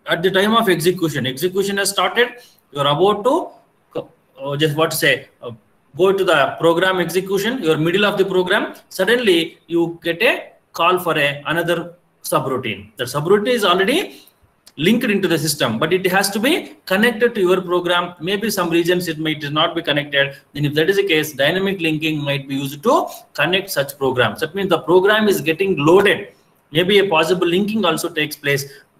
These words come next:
when system is almost into the middle of the execution. If that is the case, we call it as a during the execution time. If you are going to, what is a link or load the program. For example,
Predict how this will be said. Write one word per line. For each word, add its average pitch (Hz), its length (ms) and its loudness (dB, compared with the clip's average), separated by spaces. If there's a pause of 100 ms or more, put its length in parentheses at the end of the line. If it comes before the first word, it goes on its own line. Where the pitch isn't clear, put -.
(120)
when 160 280 0
system 175 360 -2
is 165 160 0
almost 196 720 0 (260)
into 160 200 -6
the 151 80 0
middle 175 280 4
of 160 140 2
the 294 240 0 (300)
execution. 120 640 -4
If 131 140 -8
that 151 180 0
is 202 80 0
the 190 80 4
case, 160 240 0
we 135 60 -8
call 135 120 4
it 135 100 -2
as 143 120 -2
a 262 180 0 (280)
during 269 400 4
the 196 100 4
execution 147 560 -2
time. 117 260 0 (280)
If 123 140 -6
you 139 80 -2
are 131 80 4
going 131 320 -4
to, 320 280 2 (640)
what 135 160 -4
is - 120 -6
a 120 60 2
link 190 320 2
or 139 140 2
load 120 220 -2
the 123 80 -4
program. 107 480 -6 (120)
For 160 140 -2
example, 143 640 2